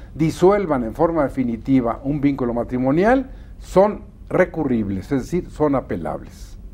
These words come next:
Pero regreso con el maestro Barragán porque es muy importante lo que nos está señalando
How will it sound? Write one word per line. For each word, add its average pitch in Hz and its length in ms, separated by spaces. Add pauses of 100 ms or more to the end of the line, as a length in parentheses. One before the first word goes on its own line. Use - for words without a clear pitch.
(640)
Pero 156 160
regreso 190 340
con 143 160
el 139 60
maestro 156 340
Barragán 160 560
porque 135 480 (200)
es 135 120
muy 190 140
importante 170 560
lo 123 200
que 113 100
nos 107 180
está 147 240
señalando 151 720